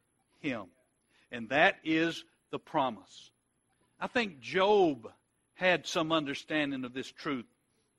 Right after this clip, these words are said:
Look in Job twenty-three. He says, "Behold, I go forward, but he is not there, and backward, but I cannot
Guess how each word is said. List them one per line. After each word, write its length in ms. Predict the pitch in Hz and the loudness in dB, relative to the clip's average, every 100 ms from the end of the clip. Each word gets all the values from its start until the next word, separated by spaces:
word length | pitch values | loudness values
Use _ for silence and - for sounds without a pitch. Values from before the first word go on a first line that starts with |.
| _ | _
Look 160 | - 202 | -6 -4
in 140 | 202 | -4
Job 320 | 156 185 170 - | 2 2 2 -2
twenty-three. 640 | 175 147 - 139 139 104 - _ _ _ _ _ _ _ _ _ - | -4 -4 -6 -8 -6 -8 -16 _ _ _ _ _ _ _ _ _ -4
He 140 | 185 | -2
says, 320 | - 147 101 - _ _ _ _ _ _ _ | 0 -2 -2 -14 _ _ _ _ _ _ _
"Behold, 420 | 202 202 277 277 | 4 10 12 12
I 140 | 254 240 | 12 10
go 240 | 220 220 | 10 8
forward, 680 | - 254 254 208 170 180 156 | 6 6 10 10 8 4 2
but 220 | 180 180 | 0 0
he 200 | 160 220 | -2 0
is 140 | 202 175 | 0 0
not 280 | 208 196 | 0 0
there, 340 | 233 226 156 101 _ _ _ _ _ _ _ _ _ _ | 2 4 4 0 _ _ _ _ _ _ _ _ _ _
and 220 | 180 170 | -2 0
backward, 720 | 139 202 233 - 139 143 165 175 _ _ _ _ _ | 4 4 4 -2 0 0 -2 -10 _ _ _ _ _
but 140 | 160 | 6
I 100 | 170 | 6
cannot 560 | 165 214 208 202 196 | 6 0 0 2 2